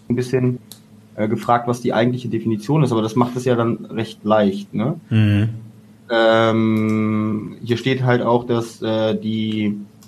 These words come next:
Speaker 1: äh, das religiöse Amt Priester mit dieser, äh, mit dieser rituellen Weihe oder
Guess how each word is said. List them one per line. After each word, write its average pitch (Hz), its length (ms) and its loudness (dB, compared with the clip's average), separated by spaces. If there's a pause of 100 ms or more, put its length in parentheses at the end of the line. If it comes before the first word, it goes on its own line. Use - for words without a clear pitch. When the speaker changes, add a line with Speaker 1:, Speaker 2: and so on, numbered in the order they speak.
(140)
Speaker 1:
äh, 107 240 2
das 104 220 -2
religiöse 120 640 2
Amt 151 400 0
Priester 120 640 0
mit 120 220 0
dieser, 107 580 2
äh, 107 80 -4
mit 104 160 0
dieser 107 200 -4
rituellen 107 580 -2
Weihe 110 500 2 (680)
oder 104 560 2